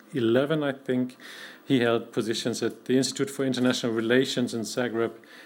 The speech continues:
and the Center for the Study of Nationalism in Prague.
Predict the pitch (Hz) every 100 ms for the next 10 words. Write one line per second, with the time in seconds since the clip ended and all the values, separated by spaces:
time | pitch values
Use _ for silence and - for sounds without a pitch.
0 | - - 113 101 - 113 104 - 107 104
1 | - 107 104 104 113 113 - 107 104 101
2 | 98 - - 104 98 -